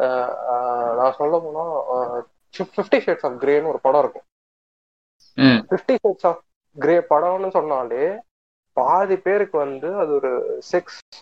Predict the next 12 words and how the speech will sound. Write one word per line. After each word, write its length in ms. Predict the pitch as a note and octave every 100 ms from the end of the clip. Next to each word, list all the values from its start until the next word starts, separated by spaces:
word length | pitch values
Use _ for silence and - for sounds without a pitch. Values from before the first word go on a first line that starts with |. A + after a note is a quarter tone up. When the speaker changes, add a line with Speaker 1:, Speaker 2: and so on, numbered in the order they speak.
| -
Speaker 1:
அடல்ட், 440 | D3 D#3 E3 - - _ D3+
ஆ, 160 | C3+ C#3+
ஃபிலிமா 300 | D#3 D3+ C3+
தான் 120 | D#3+
எல்லாருக்கும் 360 | C#3 C3+ D#3+
தெரியும். 220 | D3 B2 - _ _ _
But 100 | C#3
அது 120 | C#3 B2
அப்படி 240 | - C3
கிடையாது. 420 | B2+ E3 D#3+ -
அதுல 260 | C3+ C#3+ C#3
பாத்தீங்கன்னா 960 | D3 F3+ G3+ - E3+ B2+ A#2 D3+ A3